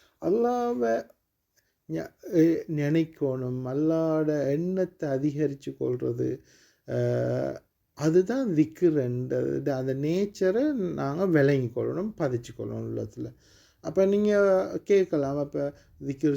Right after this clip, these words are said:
செய்யோண்டி, சுப்ஹானல்லாஹ், அல்ஹம்துலில்லாஹ் சொல்லோன்ட்டு இருக்குதே, உண்ட நாவு வந்து அல்லாட, அ, திக்ரால நெ-, நனைஞ்சிருக்கட்டும். லா, லா யஸாலு,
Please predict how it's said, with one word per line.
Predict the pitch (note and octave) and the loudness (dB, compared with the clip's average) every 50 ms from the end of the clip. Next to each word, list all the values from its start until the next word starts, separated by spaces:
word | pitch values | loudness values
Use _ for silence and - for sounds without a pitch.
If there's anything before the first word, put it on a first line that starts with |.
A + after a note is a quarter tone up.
| - - | 0 0
செய்யோண்டி, | C#3+ C3+ C#3 C#3 C3 B2 B2 A#2+ B2 A#2+ - | 0 2 2 2 0 0 0 -2 -2 -4 -4
சுப்ஹானல்லாஹ், | C3+ C3 B2+ B2+ B2 B2 A#2+ A#2 A#2 | -4 -4 -4 -2 -2 -2 -2 -2 -4
அல்ஹம்துலில்லாஹ் | A#2 A2+ B2 B2 A#2 A#2 A#2+ A#2 A#2 - | -4 -6 -6 -6 -4 -2 -2 -4 -2 -4
சொல்லோன்ட்டு | B2+ A#2 A#2 A#2 A2+ A2+ A2 G#2+ A2 | -4 -4 -2 -2 -2 -2 -2 -4 -4
இருக்குதே, | G#2+ A2+ G#2+ - - A2+ A2+ A2+ A2+ B2 C3+ C#3+ C#3+ C#3 - - - _ _ - A#2+ | -4 -4 -4 -6 -6 -4 -2 0 0 0 0 -2 -2 -6 -10 -20 -20 _ _ -8 -4
உண்ட | A2+ A#2 B2 B2+ C3 B2+ B2+ B2 A#2+ A#2 A#2 B2 B2 C3+ | -2 0 0 0 0 0 0 2 2 2 0 -2 -2 -4
நாவு | C#3 C3+ C3 C3+ C3+ C#3 C#3 C#3+ C#3 C#3 C#3 C3+ | -4 -4 -4 -4 -4 -2 -2 0 0 0 0 0
வந்து | C3 B2+ B2 B2+ B2+ C3+ C#3+ C#3+ D3 D#3 | 0 0 -2 -4 -4 -2 0 0 0 -2
அல்லாட, | D#3+ - B2+ B2 C3 C3+ C3 C3+ C3+ C3+ C3+ C3+ C3 C3 C3 - - - - _ _ _ - C3 | -2 -2 -2 0 0 0 0 0 0 0 0 -2 -2 -4 -4 -8 -14 -20 -20 _ _ _ -10 -6
அ, | A#2+ A#2+ A#2 A#2+ A#2+ | -4 -2 0 0 0
திக்ரால | B2 B2+ B2+ - - D3 C#3 C#3 C3 C3 C3 C3+ C#3+ C#3+ C#3+ C3 B2+ B2+ | 0 -2 -2 -2 -2 0 2 2 2 2 0 0 0 0 -2 -4 -4 -4
நெ-, | B2 B2 B2+ - - C#3 | -4 -6 -6 -6 -8 -8
நனைஞ்சிருக்கட்டும். | B2+ B2+ C3+ D3 D#3+ E3+ E3+ D3+ C3 C#3+ B2+ A#2+ A#2+ B2 - B2 A#2 A#2 - A#2+ A2+ B2+ | -4 -2 2 4 4 4 4 2 2 0 0 0 -2 -2 -2 -2 -2 -2 -4 -6 -6 -4
லா, | B2+ B2+ B2+ B2+ B2 B2+ B2+ - - - C#3+ C#3 C3+ C3 | -4 -2 -2 -2 -2 -2 -2 -4 -6 -10 -12 -12 -10 -8
லா | B2+ B2 B2 B2 B2 | -4 -4 -2 0 0
யஸாலு, | B2 B2 A#2+ A#2+ A#2 B2+ C#3+ D3 D#3 D#3 D3 C3+ C3+ | 2 2 2 2 2 2 4 4 4 4 4 4 2